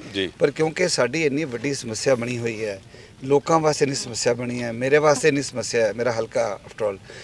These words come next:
Speaker 2: ਵੋਟਾਂ ਜਿਹੜੀਆਂ ਮੈਂ ਲੋਕਾਂ ਕੋਲ ਮੰਗਣ ਗਿਆ ਸੀ, ਲੋਕੀ ਮੈਨੂੰ ਘਰ ਵੋਟ ਨਹੀਂ ਸੀ ਪਾਉਣ ਆਏ।
Speaker 1: ਜੀ।
Speaker 2: ਮੈਂ ਲੋਕਾਂ ਨੂੰ ਕਿਹਾ ਸੀ, "ਮੈਨੂੰ ਵੋਟ ਪਾਓ," ਔਰ ਮੈਂ ਇਸ ਲਈ ਵੋਟ ਮੰਗੀ ਸੀ, ਮੈਨੂੰ ਲੱਗਦਾ ਸੀ ਮੈਂ ਚੰਗਾ ਕੰਮ ਕਰ ਸਕਾਂਗਾ।
Speaker 1: ਜੀ।
Speaker 2: ਜਿਹੜੇ ਅਸੀਂ ਬਹੁਤ ਸਾਰੇ ਕੰਮ ਕਰ ਰਹੇ ਹਾਂ, ਅਗਲੇ ਸਾਲ ਤਾਂ ਤੁਹਾਨੂੰ ਨਹਿਰੀ ਪਾਣੀ ਵੀ ਆ ਜਾਣਾ ਹੈ।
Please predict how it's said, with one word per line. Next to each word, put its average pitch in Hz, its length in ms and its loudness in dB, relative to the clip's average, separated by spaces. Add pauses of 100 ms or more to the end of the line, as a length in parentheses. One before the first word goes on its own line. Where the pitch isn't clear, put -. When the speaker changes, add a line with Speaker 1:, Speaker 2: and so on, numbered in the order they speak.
(220)
Speaker 2:
ਵੋਟਾਂ 139 320 6
ਜਿਹੜੀਆਂ 151 260 2
ਮੈਂ 147 180 6
ਲੋਕਾਂ 143 260 4
ਕੋਲ 147 120 0
ਮੰਗਣ 131 320 0
ਗਿਆ 127 200 4
ਸੀ, 117 140 -4
ਲੋਕੀ 127 280 0
ਮੈਨੂੰ 147 160 0 (100)
ਘਰ 135 80 4
ਵੋਟ 131 200 2
ਨਹੀਂ 143 100 -2
ਸੀ 165 80 -2
ਪਾਉਣ 139 260 4
ਆਏ। 110 180 0 (120)
Speaker 1:
ਜੀ। 101 240 -2
Speaker 2:
ਮੈਂ 143 180 4
ਲੋਕਾਂ 143 260 6
ਨੂੰ 143 80 -2
ਕਿਹਾ 147 120 2
ਸੀ, 151 80 -4
"ਮੈਨੂੰ 139 220 -2
ਵੋਟ 123 240 2
ਪਾਓ," 131 280 4 (380)
ਔਰ 139 80 2
ਮੈਂ 151 140 6
ਇਸ 139 140 4
ਲਈ 165 60 2
ਵੋਟ 156 200 8
ਮੰਗੀ 143 240 2
ਸੀ, 151 120 -4
ਮੈਨੂੰ 151 160 -2
ਲੱਗਦਾ 131 260 4
ਸੀ 139 100 -4
ਮੈਂ 156 120 2
ਚੰਗਾ 131 320 2
ਕੰਮ 127 200 0
ਕਰ 120 160 0
ਸਕਾਂਗਾ। 107 460 -2
Speaker 1:
ਜੀ। 92 260 -4 (120)
Speaker 2:
ਜਿਹੜੇ 147 140 6
ਅਸੀਂ 156 140 2
ਬਹੁਤ 147 220 4
ਸਾਰੇ 160 160 4
ਕੰਮ 147 220 4
ਕਰ 131 180 4
ਰਹੇ 139 120 2
ਹਾਂ, 127 80 2
ਅਗਲੇ 139 180 6
ਸਾਲ 151 200 8
ਤਾਂ 156 120 6
ਤੁਹਾਨੂੰ 151 320 4
ਨਹਿਰੀ 160 200 2
ਪਾਣੀ 180 220 0
ਵੀ 208 120 4
ਆ 127 120 8
ਜਾਣਾ 101 200 -6
ਹੈ। 98 100 -12